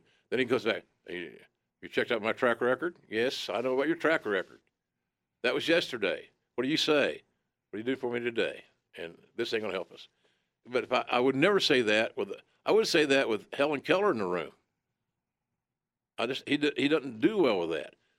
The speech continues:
But one-on-one, he's, he's the best. But he's not, if he's not one-on-one, it's a little bit more daunting. But yeah, that's my personal experience. But quite frankly,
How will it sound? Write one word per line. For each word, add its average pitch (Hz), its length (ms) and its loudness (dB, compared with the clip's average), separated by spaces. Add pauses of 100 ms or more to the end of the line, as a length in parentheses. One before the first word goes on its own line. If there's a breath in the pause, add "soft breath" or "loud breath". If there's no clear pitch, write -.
(220)
But 98 200 -6
one-on-one, 170 800 2
he's, 101 300 -10
he's 107 200 -10
the 107 60 -8
best. 101 400 -2 (260)
But 98 100 -2
he's 95 160 -8
not, 104 220 -4
if 90 80 -14
he's 101 120 -10
not 101 160 -4
one-on-one, 101 440 -4
it's 113 120 -8
a 104 40 -8
little 95 120 -2
bit 92 120 -6
more 87 100 -8
daunting. 101 400 -8 (420)
But 101 120 -6
yeah, 113 100 0
that's 117 280 -4
my 98 60 -12
personal 101 360 -4
experience. 95 360 -6 (200 soft breath)
But - 100 -6
quite 214 220 2
frankly, 156 380 0